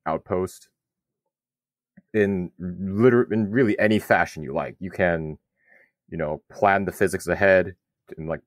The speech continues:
preemptively plant mines so that you can predict how the enemies are going to react to you, I don't know, blowing up, um,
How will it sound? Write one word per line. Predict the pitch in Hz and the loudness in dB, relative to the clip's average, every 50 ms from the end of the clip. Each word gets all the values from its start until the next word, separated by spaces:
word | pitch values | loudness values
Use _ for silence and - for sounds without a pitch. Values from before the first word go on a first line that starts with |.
| _ - | _ -6
preemptively | - - 107 95 - 101 90 95 92 - | 0 0 0 0 0 -4 -6 -6 -6 -6
plant | - - 104 98 - - | -2 0 2 2 2 2
mines | 98 101 98 98 95 92 92 95 95 - | 4 4 6 6 4 2 0 -2 -6 -6
so | - 101 92 | -4 -2 0
that | 92 87 80 85 | 0 0 0 -2
you | 87 87 | -6 -8
can | - 98 | -8 -8
predict | - - 95 82 98 95 - - | -6 -4 -2 0 0 0 0 0
how | 101 92 | -2 -2
the | 87 - | 0 0
enemies | 78 92 92 92 90 92 92 87 | 0 0 0 0 -2 -2 -2 -2
are | 92 85 | -4 -2
going | 87 85 87 87 | -2 -2 -4 -4
to | - - 87 | -6 -8 -6
react | 80 87 95 95 95 98 95 - - - _ _ _ _ _ _ _ _ | -4 0 2 4 4 2 2 0 -6 -20 _ _ _ _ _ _ _ _
to | - 87 | -10 -8
you, | 85 85 85 85 82 78 78 - | -6 -6 -6 -6 -6 -8 -6 -4
I | 85 87 | -2 0
don't | 90 87 | 0 0
know, | 85 85 80 - _ _ - - _ - | -2 -2 -4 -6 _ _ -20 -20 _ 0
blowing | 92 90 95 98 95 92 | 2 2 4 4 4 2
up, | 87 87 - _ _ _ _ | 2 0 0 _ _ _ _
um, | - 76 80 80 76 71 69 69 71 | -6 -4 -4 -2 -4 -6 -8 -12 -16